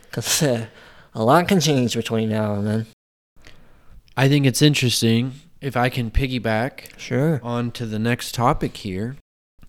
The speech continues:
Speaker 2: I think it's gonna be interesting to see how the news is covered going forward, not just
Speaker 1: Mm-hmm.
Speaker 2: in the next cycle, but he talk about the news in general now.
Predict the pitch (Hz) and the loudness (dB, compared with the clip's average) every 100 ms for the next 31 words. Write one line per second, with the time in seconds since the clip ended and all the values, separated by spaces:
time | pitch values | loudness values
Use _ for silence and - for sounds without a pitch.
0 | - - 127 160 220 240 185 165 135 135 | -20 -2 2 6 6 4 4 2 2 2
1 | 135 131 - 127 120 - 127 110 120 110 | 0 -4 -2 -2 -4 -2 -4 -2 -4 -2
2 | 110 110 113 127 143 147 _ _ - 117 | 0 0 0 -2 -4 -10 _ _ -12 -4
3 | 120 113 110 110 101 - 113 - 107 98 | -2 0 0 -2 -6 -10 -12 -4 -4 -2
4 | 101 - 101 95 92 - 110 101 64 101 | -4 0 0 0 -2 2 4 4 0 0
5 | 113 110 98 107 107 107 98 95 87 - | 2 4 4 2 2 -2 -2 -2 -4 0
6 | 147 165 - 139 117 98 90 - - - | 4 4 4 0 0 -4 -6 -12 -20 -12
7 | 127 127 151 139 131 120 117 110 104 104 | -8 -4 -4 -2 -2 -2 -2 -2 -2 0
8 | 127 135 104 92 90 | 4 4 4 2 -2